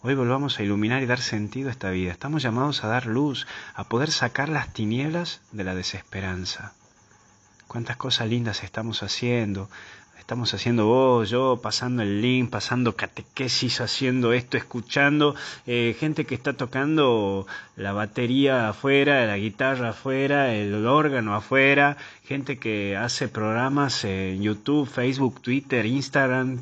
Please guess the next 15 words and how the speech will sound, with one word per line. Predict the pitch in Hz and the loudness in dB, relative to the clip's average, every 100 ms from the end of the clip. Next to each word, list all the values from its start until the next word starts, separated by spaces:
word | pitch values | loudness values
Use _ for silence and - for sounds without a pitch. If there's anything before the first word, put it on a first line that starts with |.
| - - | -6 2
todo | 156 156 151 | 4 6 2
para | 123 107 | 0 -4
que | - 110 | -6 -8
se | 110 | -8
pase | 95 127 131 | -6 -6 -4
el | 110 | -4
tiempo, | 123 131 135 | -4 -4 -4
para | 123 104 | -2 -2
consolarnos, | 104 104 120 113 131 135 120 | -2 -2 0 2 2 0 -2
para | 113 | -2
ayudarnos, | 107 110 123 135 139 139 - - - - - | -2 0 0 2 0 -2 -4 -8 -14 -16 -2
gente | 165 160 160 | 2 2 2
que | 131 | 0
hace | - 131 | 2 4
barbijo. | 113 113 113 147 - | 6 6 4 2 0